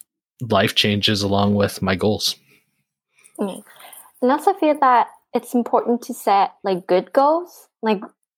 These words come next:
Speaker 2: like, for example, like, realistic goals or, like, specific goals, just so that you can, so just so that you can get to the goals easier. Because let's say, for example, once you set, like, a specific, like, a good destination, that's,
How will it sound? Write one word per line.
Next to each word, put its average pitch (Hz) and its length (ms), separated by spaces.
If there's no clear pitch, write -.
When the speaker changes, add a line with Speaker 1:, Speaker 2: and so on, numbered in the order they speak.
Speaker 2:
like, 196 180
for - 60
example, 202 340
like, 196 140
realistic 190 640
goals 180 640
or, - 60
like, 160 160
specific - 540
goals, 311 400
just 202 180
so 190 220
that 185 240
you 202 80
can, 180 380
so 240 180
just - 220
so 349 240
that 214 240
you - 120
can 175 300
get - 240
to 226 100
the 196 60
goals 180 380
easier. 214 540
Because 208 240
let's 269 260
say, 262 140
for 254 120
example, 208 440
once 202 260
you 208 80
set, - 320
like, 175 340
a 220 160
specific, 202 500
like, 185 200
a 180 80
good 202 280
destination, 208 840
that's, 254 260